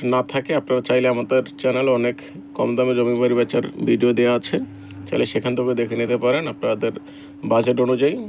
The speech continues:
আমাদের অসংখ্য ভিডিও দেওয়া আছে। আশেপাশে প্রচুর ঘরবাড়ি আছে, ঘরবাড়ি নেই ঠিক এমন না বিষয়টা। আর যখন এখানে আপনি যদি ভাবেন যে একটু ঘনবসতি হয়ে যাবে, তখন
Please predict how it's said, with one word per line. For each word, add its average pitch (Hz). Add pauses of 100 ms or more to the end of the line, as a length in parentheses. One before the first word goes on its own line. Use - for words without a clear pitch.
(440)
আমাদের 113 (600)
অসংখ্য 131
ভিডিও 120
দেওয়া 110
আছে। - (600)
আশেপাশে 180
প্রচুর 170 (120)
ঘরবাড়ি 139 (100)
আছে, - (420)
ঘরবাড়ি 123
নেই 143
ঠিক - (120)
এমন 117
না 127
বিষয়টা। 117 (460)
আর 117 (100)
যখন 131 (100)
এখানে 160
আপনি 156 (340)
যদি 135 (100)
ভাবেন 127 (140)
যে 123 (920)
একটু 135 (100)
ঘনবসতি 147
হয়ে 143
যাবে, 147
তখন 143